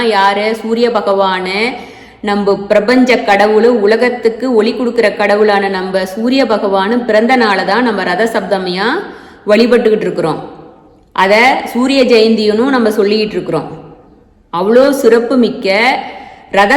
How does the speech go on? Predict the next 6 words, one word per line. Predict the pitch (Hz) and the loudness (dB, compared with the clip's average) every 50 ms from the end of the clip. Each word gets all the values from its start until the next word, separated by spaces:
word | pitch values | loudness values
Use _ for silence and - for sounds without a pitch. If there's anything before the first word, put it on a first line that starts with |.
| - - | 2 2
சப்தமி | 262 226 214 226 226 220 220 226 254 269 285 - - - | 0 0 2 2 2 2 2 0 0 0 -4 -6 -8 -4
குளியலு, | - 247 247 269 269 262 247 220 214 220 240 262 277 - - - - - - - - - - - - - 196 202 | 0 2 4 4 4 4 4 4 2 2 2 2 0 -2 -6 -10 -14 -16 -18 -18 -20 -20 -20 -20 -10 -4 -2 0
எல்லாரும் | 214 226 254 269 269 262 254 277 285 302 311 320 311 - - - - - | 2 4 4 6 6 6 4 4 2 0 0 -2 -4 -8 -12 -12 -8 -4
குளிக்கணும் | 240 262 277 269 - 277 269 254 247 262 269 240 | -2 0 0 0 0 0 2 2 2 2 2 2
அப்படிங்கிறதுக்காக | 214 - - 226 240 240 240 226 226 226 - 208 202 202 202 196 202 | 0 2 2 2 2 2 2 0 0 0 2 2 2 2 2 0 0
தான் | 214 240 269 | 2 0 0